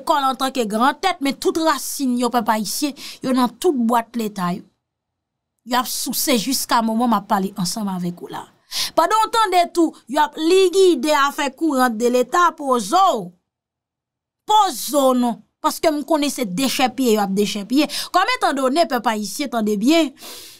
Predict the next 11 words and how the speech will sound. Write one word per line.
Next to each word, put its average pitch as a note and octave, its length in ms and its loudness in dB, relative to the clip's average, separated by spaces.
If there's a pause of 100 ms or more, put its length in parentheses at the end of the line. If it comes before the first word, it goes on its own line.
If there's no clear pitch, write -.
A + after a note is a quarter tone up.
Sèke D4 680 0
pou D4+ 120 4
le F4 160 6
moman, C4 400 2
machin D4 600 0 (100)
sèvis B3+ 400 -2
de A#3+ 120 0
leta A#3 320 0
pa A3 120 -2
prèske G#3+ 400 -8
sikile D#4 480 0